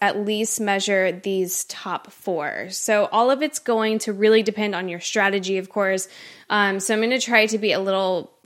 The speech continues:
flexible, but really thorough here. So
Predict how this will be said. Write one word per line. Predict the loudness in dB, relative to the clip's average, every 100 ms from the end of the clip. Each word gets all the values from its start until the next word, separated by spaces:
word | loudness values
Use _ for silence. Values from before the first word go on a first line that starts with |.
| _
flexible, | 0 0 0 -2 2 2
but | 4 2 2 0 -4
really | 0 0 0
thorough | -2 0 2 2 -4
here. | -6 -8 -10 -12 -20 -20 -20 -20 _ _
So | -2 4 6 6